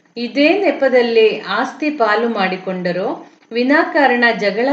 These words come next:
ತೆಗೆದು ಈಕೆಯನ್ನು ಮಾನಸಿಕವಾಗಿ ಹಿಂಸಿಸಿದರು. ಒಂದು ಕಾಲಕ್ಕೆ ಗೌರವಾನ್ವಿತ ಕುಟುಂಬವೊಂದರ ಮಗಳಾಗಿದ್ದ ಈಕೆ ದಿಢೀರ್ ಜೊತೆಯಾದ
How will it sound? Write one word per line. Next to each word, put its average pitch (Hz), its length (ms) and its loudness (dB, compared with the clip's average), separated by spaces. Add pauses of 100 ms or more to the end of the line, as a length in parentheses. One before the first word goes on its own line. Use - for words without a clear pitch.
(100)
ತೆಗೆದು 208 380 -4
ಈಕೆಯನ್ನು 214 840 -4
ಮಾನಸಿಕವಾಗಿ 208 1000 -2
ಹಿಂಸಿಸಿದರು. 190 1080 -8 (600)
ಒಂದು 330 320 4
ಕಾಲಕ್ಕೆ 277 540 2
ಗೌರವಾನ್ವಿತ 285 840 2 (140)
ಕುಟುಂಬವೊಂದರ 247 840 0 (400)
ಮಗಳಾಗಿದ್ದ 220 840 0
ಈಕೆ 214 840 -2 (400)
ದಿಢೀರ್ 330 500 2 (440)
ಜೊತೆಯಾದ 247 680 2